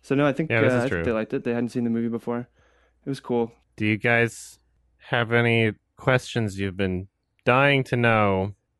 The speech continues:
Speaker 2: some answers you've been dying to know, and questions you've been dying to ask about
Speaker 1: I'm here. I'm an
Speaker 2: this,
Speaker 1: open book.
Speaker 2: this man who got born from the
Speaker 1: <laughs>
Speaker 2: same mom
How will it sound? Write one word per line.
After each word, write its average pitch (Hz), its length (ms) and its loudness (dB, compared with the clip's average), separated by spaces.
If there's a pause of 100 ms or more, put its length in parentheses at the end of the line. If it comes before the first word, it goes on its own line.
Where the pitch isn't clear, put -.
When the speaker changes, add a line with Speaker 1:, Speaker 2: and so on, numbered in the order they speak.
(120)
Speaker 2:
some 104 240 -4
answers 113 500 -2
you've 101 120 -4
been 98 160 -2
dying 113 280 2
to 120 100 -8
know, 104 260 2
and 92 120 -4
questions 107 520 -4
you've 95 180 -4
been 92 140 -2
dying 101 300 0
to - 120 -6
ask 95 380 -2 (400)
about 90 500 -2 (320)
Speaker 1:
I'm 135 80 2
here. 151 340 2 (200)
I'm 143 80 -2
an 143 80 4
Speaker 2:
this, 147 80 6
Speaker 1:
open 143 160 0
book. 139 380 -2 (120)
Speaker 2:
this 101 240 -2 (680)
man 113 600 2 (720)
who 92 220 -2
got 98 260 2
born 117 560 2 (560)
from 165 180 2
the 92 80 -2
Speaker 1:
<laughs> - 0 -
Speaker 2:
same 117 360 0
mom 117 560 2